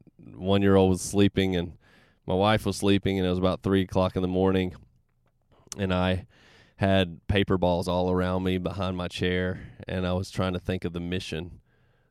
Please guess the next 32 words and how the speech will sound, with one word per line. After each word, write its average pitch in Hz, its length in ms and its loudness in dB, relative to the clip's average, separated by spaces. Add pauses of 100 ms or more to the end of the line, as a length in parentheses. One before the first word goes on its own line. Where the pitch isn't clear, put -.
(120)
of 85 120 -4
this 85 180 -4
organization 87 840 -4
and 87 140 -4
the 92 60 0
vision 90 400 0
statement 87 540 -4
and, 87 220 -6
and 85 320 -8 (320)
where, 95 480 -2 (140)
where 92 500 -2
would 90 320 -6
I 87 160 -2
want 92 320 -4
it - 100 -8
to 87 100 -6
go. 85 480 0 (1400)
Um, 95 880 -4 (800)
I 107 100 -6
felt 120 220 2
a 95 80 0
very 101 420 2
strong, 92 600 -4 (100)
and 95 120 -10
th-, - 340 -10
and 104 100 -4
this 107 300 -2
might 87 160 -4
seem 92 220 -6
weird 90 220 -2
to 87 60 -8
people. 101 540 -6